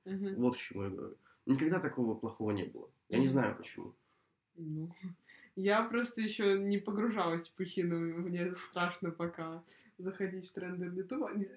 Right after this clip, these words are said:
Speaker 1: и я, возможно, я зву-, звучу как сноб, но, типа, реально.
Speaker 2: Давай пять.
Speaker 1: <laughs> Да, я пока не могу это, э,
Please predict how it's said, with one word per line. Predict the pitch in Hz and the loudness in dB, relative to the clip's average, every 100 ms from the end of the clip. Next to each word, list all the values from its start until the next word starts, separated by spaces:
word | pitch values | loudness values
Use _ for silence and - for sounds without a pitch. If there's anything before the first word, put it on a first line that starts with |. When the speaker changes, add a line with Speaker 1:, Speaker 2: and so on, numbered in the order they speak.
| - 240 | -12 -10
Speaker 1:
и | 240 233 | -4 4
я, | 233 247 | 6 8
возможно, | 285 262 370 392 | 6 6 6 8
я | 302 254 | 8 6
зву-, | 254 220 | 2 0
звучу | 233 240 247 285 | 2 2 2 2
как | 277 - | 2 0
сноб, | 247 190 151 - - | 0 0 0 -14 -10
но, | 156 190 196 196 190 185 180 - | -4 2 2 4 2 0 -2 -10
типа, | - - 175 | -14 -4 -2
реально. | 175 170 156 135 | 0 2 4 6
Speaker 2:
Давай | 135 123 | 6 6
пять. | 113 - - | 4 -2 2
Speaker 1:
<laughs> | 233 277 233 - | 8 12 12 12
Да, | |
я | 208 202 214 | 10 10 6
пока | - 220 208 | 6 6 6
не | 254 226 208 | 8 6 6
могу | 208 185 180 | 4 4 2
это, | 170 - 208 302 - - - | 0 -2 -2 -2 -8 -12 -12
э, | 180 180 180 | -8 -4 -4